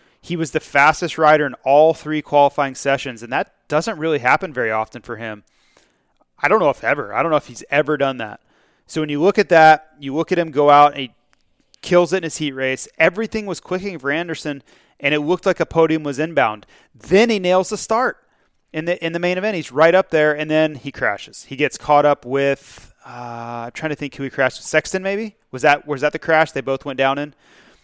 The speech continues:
I, I should probably go back and look. But either way, uh, Anderson goes down. He <laughs> cuts the track, goes flying down this straightaway, and just jumps right in back into the middle of the pack.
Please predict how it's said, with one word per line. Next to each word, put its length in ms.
I, 260
I 40
should 180
probably 320
go 100
back 180
and 100
look. 220
But 100
either 180
way, 300
uh, 200
Anderson 340
goes 180
down. 440
He 500
<laughs> 220
cuts 260
the 80
track, 420
goes 200
flying 560
down 180
this 160
straightaway, 460
and 80
just 240
jumps 360
right 200
in 160
back 240
into 100
the 80
middle 180
of 60
the 60
pack. 480